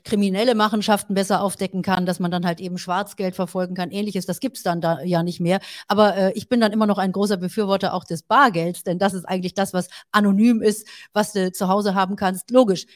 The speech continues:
wenn dir deine hundert Euro geklaut werden, dann sind die hundert Euro weg. Aber das haben natürlich auch viele, äh, Krypto-Fans, äh, vielleicht in der Vergangenheit gemerkt, dass also auch da,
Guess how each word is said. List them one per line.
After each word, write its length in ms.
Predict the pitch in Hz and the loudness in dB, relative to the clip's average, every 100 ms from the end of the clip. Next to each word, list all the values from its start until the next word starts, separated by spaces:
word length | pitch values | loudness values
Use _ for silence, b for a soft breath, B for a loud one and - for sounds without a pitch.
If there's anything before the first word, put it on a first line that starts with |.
| b - | b -6
wenn 180 | 196 | -4
dir 140 | 196 190 | 0 0
deine 180 | 185 190 | 2 2
hundert 220 | 202 185 | 0 -2
Euro 240 | 185 185 | -2 -4
geklaut 380 | 170 175 180 190 | -4 -2 -2 0
werden, 180 | 202 196 | -4 -4
dann 80 | 190 | -6
sind 160 | 196 | -6
die 60 | 185 | -4
hundert 260 | 185 180 | -2 -2
Euro 260 | 185 175 165 | -2 -2 0
weg. 220 | 202 - | 0 0
Aber 220 | 156 190 190 B - | 2 4 2 B -4
das 160 | 220 | 2
haben 120 | 240 240 | 4 4
natürlich 380 | 233 240 226 | 2 0 0
auch 100 | 208 | -2
viele, 460 | 208 226 208 202 190 B B - | -2 -2 0 2 0 B B -6
äh, 140 | 185 | -4
Krypto-Fans, 1200 | - 262 233 185 165 - _ - 208 175 175 - | 0 0 0 0 -2 -8 _ 2 4 4 0 -6
äh, 160 | - 165 | -8 -4
vielleicht 320 | 214 175 180 | 0 0 0
in 80 | 185 | -2
der 120 | 175 | -2
Vergangenheit 500 | 175 175 175 170 165 | 0 0 0 -2 -4
gemerkt, 420 | 170 165 170 175 | -4 -2 -2 -4
dass 140 | 170 - | -8 -6
also 180 | 175 | -6
auch 160 | - 170 | -6 -6
da, 340 | - 170 180 | -2 0 0